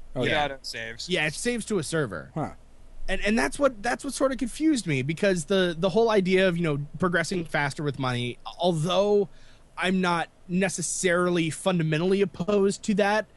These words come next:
Speaker 3: in certain regards, it can completely ruin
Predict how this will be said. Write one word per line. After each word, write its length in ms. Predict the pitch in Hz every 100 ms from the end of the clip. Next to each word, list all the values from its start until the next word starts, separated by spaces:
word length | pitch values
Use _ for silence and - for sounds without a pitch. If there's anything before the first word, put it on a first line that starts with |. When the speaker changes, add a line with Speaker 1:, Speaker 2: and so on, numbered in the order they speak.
| - - -
Speaker 3:
in 240 | 185 175
certain 560 | - - - 202 196 202
regards, 840 | 190 147 165 165 170 165 147 143 -
it 180 | 165 160 - - - -
can 480 | 180 160 151 143 - -
completely 600 | - 160 - 165 165 165 160
ruin 760 | 139 160 160 175 160 147 139